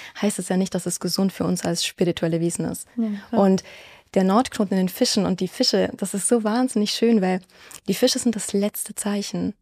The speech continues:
Speaker 1: des Tierkreises, das ist die Auflösung. Du hast wahnsinnig viel im zwölften Haus. Das heißt, du bist sehr vertraut mit diesem Prinzip der Auflösung. Das ist dir manchmal näher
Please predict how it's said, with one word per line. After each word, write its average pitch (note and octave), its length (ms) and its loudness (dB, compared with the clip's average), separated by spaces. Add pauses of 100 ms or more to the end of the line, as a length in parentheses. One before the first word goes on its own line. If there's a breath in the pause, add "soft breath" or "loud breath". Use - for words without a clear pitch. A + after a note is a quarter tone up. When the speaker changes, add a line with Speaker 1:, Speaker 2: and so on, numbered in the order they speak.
(140)
Speaker 1:
des F#3 120 -4
Tierkreises, - 640 -2
das - 100 -12
ist - 140 -6
die - 100 -10
Auflösung. F3+ 720 -2
Du F3+ 100 -4
hast F#3 220 -4
wahnsinnig G#3 480 0
viel - 160 0
im G3 120 2
zwölften F#3 440 0
Haus. F#3 340 0 (380 loud breath)
Das - 160 -2
heißt, F#3+ 280 2
du G#3 280 4 (160)
bist - 260 -4
sehr G#3 160 4
vertraut A3+ 640 -2
mit F#3+ 140 0
diesem F3+ 200 -2
Prinzip F3+ 440 -4
der - 160 0
Auflösung. F3+ 440 -2
Das F3 140 -4
ist - 140 -4
dir F#3+ 80 2
manchmal F#3 280 0
näher G#3+ 580 2